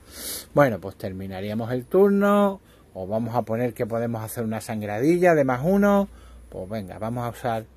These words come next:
un encha-, un Enchant Kindred, que es un sangrado de más uno sangrado con presencia básica que tiene aquí el amigo, em, Jo-, eh, Jonathan.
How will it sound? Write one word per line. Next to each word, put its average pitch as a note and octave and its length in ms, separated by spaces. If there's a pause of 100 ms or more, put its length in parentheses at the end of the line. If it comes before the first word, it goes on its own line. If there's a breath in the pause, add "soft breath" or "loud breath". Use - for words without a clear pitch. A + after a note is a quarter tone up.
(440 soft breath)
un C3+ 280
encha-, B2 320
un A#2 640
Enchant A2 320
Kindred, G#3 460 (180)
que A2 160
es G2+ 60
un A#2 180
sangrado A#2+ 280
de C3+ 60
más A#2 160
uno A#2 120
sangrado B2 320
con C3 140
presencia C3 460
básica G2 400
que F#2 120
tiene G2 240
aquí G2 340 (320 loud breath)
el G#2 120
amigo, G2 720 (500)
em, C3+ 800
Jo-, A#2 300
eh, A2+ 260
Jonathan. G2+ 400